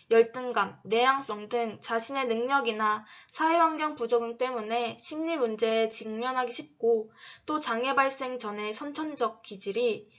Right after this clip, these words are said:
심리적 문제를 야기시킬 수 있다고 설명했습니다.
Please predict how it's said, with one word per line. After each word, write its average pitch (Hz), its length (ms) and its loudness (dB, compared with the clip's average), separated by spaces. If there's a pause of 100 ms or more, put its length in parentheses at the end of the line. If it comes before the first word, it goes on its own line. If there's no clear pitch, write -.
(120)
심리적 269 540 -4
문제를 208 520 0
야기시킬 233 560 -4
수 269 140 -6
있다고 196 400 -6
설명했습니다. 220 1080 -6